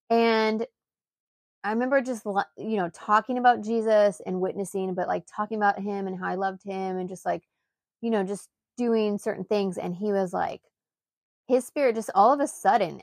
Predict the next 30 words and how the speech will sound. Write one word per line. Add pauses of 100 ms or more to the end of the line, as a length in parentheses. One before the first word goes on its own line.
it
would
flip. (320)
Okay.
So
he
would, (140)
uh,
later
he
apologized.
He
said,
"I'm
the
real
deal."
And,
like, (640)
you
know,
he
respects
it,
even
if
he
doesn't, (840)
you
know,